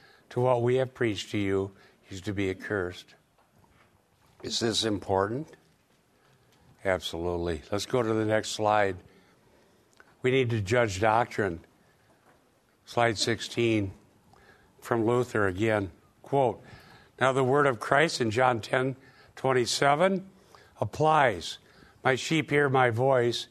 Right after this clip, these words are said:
They do not know the voice of strangers." Matthew seven fifteen, "Beware of false prophets."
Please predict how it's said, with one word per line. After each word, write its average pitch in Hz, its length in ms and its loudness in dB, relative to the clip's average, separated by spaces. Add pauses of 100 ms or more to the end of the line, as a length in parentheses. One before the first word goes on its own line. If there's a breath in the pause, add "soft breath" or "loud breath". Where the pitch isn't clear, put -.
(600 soft breath)
They 117 100 0
do 117 160 0
not 127 240 4
know 120 240 2
the 113 100 0
voice 107 360 0
of 104 80 -8
strangers." 104 680 -2 (680 soft breath)
Matthew 120 320 0
seven 123 380 2
fifteen, 127 640 -2 (420 soft breath)
"Beware 135 420 4
of 117 120 2
false 120 320 2
prophets." 131 720 -2